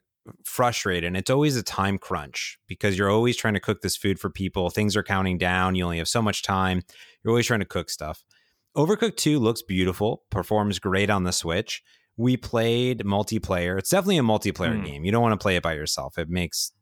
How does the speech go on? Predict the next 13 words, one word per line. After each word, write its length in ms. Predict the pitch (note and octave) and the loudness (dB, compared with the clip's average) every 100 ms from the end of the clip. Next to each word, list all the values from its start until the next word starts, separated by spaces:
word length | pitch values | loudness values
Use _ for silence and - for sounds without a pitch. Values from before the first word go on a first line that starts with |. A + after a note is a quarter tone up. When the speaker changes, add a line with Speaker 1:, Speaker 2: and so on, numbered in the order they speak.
| - | -4
Speaker 1:
little 220 | G#2 F2+ E2+ | 0 0 -2
to 100 | E2+ | -4
no 140 | D2 | -4
sense. 380 | - B1 C2 - | -6 -8 -8 -2
You 100 | G#2 | 2
need 240 | A2+ G#2+ | 2 2
people 280 | G#2+ F#2+ F#2+ | 0 0 -2
to 100 | F2+ | -2
be 120 | D#2+ E2 | -6 -8
playing 540 | - F#2 F2+ F2 E2+ | -2 0 2 2 0
and 100 | D#2+ | -4
cooperating 840 | - E2 D#2+ D#2+ E2 D#2+ D#2+ D#2 D#2+ | -2 0 2 0 -2 -4 -6 -6 -2
with, 340 | D#2+ D#2+ | 0 -2